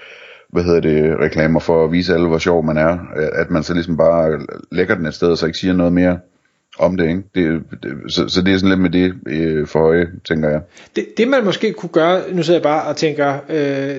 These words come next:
Speaker 2: det var, at mange har de her, øh, hvad hedder det, funktioner eller, eller services, om man har, har Clerk, eller hvad det nu kunne være, med andre købte også. Den,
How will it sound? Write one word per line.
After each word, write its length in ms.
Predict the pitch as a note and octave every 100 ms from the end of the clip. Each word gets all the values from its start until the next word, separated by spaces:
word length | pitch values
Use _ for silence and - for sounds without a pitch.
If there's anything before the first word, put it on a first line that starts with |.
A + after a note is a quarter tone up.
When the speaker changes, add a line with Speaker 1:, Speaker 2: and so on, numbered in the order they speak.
| C3+
Speaker 2:
det 120 | E3
var, 220 | F3+ F#3
at 240 | D3 D3 D3+
mange 240 | F3 F#3+
har 220 | F#3 E3+
de 180 | - F3+
her, 260 | E3+ F3 C3+
øh, 840 | - C#3 C3 B2 A#2 G2 E2+ D#2
hvad 100 | -
hedder 160 | A2+ A#2+
det, 220 | A#2+ A2+ - -
funktioner 580 | - D3 E3 D#3+ D#3
eller, 300 | D3 D3 C3+
eller 140 | C3 C3
services, 460 | D3+ C#3 C#3+ B2+ C#3
om 140 | C#3
man 140 | B2+ A#2
har, 200 | B2 A2
har 240 | A#2+ A#2+ A#2+
Clerk, 320 | - C#3 C#3 C#3
eller 140 | C3
hvad 80 | C3
det 120 | C#3
nu 80 | C#3
kunne 120 | C#3
være, 160 | C#3 D3
med 160 | D3 C#3
andre 300 | D3 D#3 D#3+
købte 320 | - D3+ D#3
også. 400 | D#3 C#3+ - F3 - - - - - - - - _ _ -
Den, 140 | G3